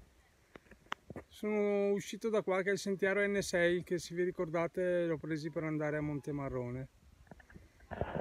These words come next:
E questa mattina sono salito di qua, sentiero N quattro che porta al monumento di Martiri di Colle Lungo. Sono salito,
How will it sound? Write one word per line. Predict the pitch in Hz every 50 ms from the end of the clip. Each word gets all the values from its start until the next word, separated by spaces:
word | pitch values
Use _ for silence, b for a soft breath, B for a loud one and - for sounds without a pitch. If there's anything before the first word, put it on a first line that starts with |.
| -
E | - 196
questa | - - - - 185
mattina | 190 185 - 175 190 190 180
sono | - 196 190 185
salito | - 190 185 180 156 -
di | 175 180
qua, | - 185 185 185 147 - - - - - - - - - _ _ - - _ - - - _ - - -
sentiero | - - 175 165 - 180 170 165 175 170 170
N | 180 180 180 175 165
quattro | 175 175 175 165 - - 185 190
che | - 180
porta | - 165 156 147 - - 175 170 -
al | - 165 151
monumento | 151 160 165 175 175 170 160 156 143 - 160
di | 147 165 160
Martiri | 151 151 151 147 - - 165 143
di | 147 147
Colle | - 160 143 143 143
Lungo. | 139 131 127 127 127 120 135 131 - - - - - _ - - B B B B B B B B - -
Sono | - - 175 175 160
salito, | - 196 190 196 220 208 - 254 254 254